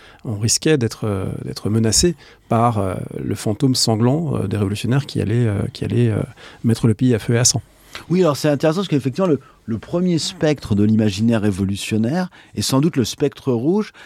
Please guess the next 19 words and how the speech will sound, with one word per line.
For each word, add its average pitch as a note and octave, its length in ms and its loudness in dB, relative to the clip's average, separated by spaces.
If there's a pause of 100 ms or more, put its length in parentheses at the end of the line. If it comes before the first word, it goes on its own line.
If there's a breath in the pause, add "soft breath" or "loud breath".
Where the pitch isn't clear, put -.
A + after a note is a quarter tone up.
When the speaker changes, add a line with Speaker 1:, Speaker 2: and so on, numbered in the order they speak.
(220 loud breath)
Speaker 2:
c'est-à-dire C#3 360 0
une, C#3+ 180 2
euh, A#2+ 380 2
une B2 180 2
brochure C#3+ 760 0
écrite - 380 -2
par F#2+ 220 2
Romieux, G#2+ 840 2
un, D2 140 -4 (520 loud breath)
un F2 60 -4
individu F2+ 500 -6
peu A#2 160 -2
recommandable, A2 1040 0
grenouillant G#2+ 640 0
dans G#2+ 100 -2
les F#2+ 100 -4
services F#2+ 460 -6
publics, G2 640 -2
mais F2 140 -2